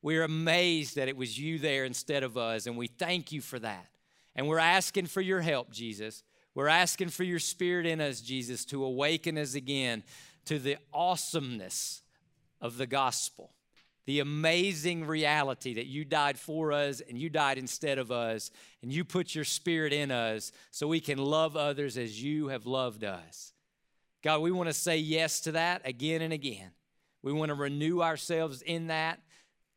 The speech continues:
fresh this weekend. And we wanna commit ourselves to our calling to love as we've been loved. So, Jesus, have your way in us as we obey you this weekend by remembering your, your death,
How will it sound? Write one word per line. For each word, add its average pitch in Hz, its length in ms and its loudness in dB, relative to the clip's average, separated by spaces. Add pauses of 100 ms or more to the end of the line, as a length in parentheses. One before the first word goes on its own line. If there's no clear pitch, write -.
(140)
fresh 165 680 0 (140)
this 147 240 -4
weekend. 131 540 -8 (720)
And 123 80 -2
we 147 80 0
wanna 151 260 0
commit 160 380 0
ourselves 135 540 0
to 139 100 -8
our 127 180 -2
calling 110 640 -6
to 113 140 -8
love 120 320 -2
as 113 120 -6
we've 110 220 -6
been 110 220 -4
loved. 87 420 -12 (480)
So, - 160 -4
Jesus, 156 460 -2
have 175 240 4
your 190 100 2
way 175 240 2
in 165 80 2
us - 440 -8 (420)
as 113 120 -4
we 147 200 0
obey 147 400 2
you 160 340 0
this 147 260 -4
weekend 117 600 -6 (680)
by 123 140 2
remembering 151 600 0
your, 151 200 -2 (160)
your 151 180 -2
death, 107 540 -6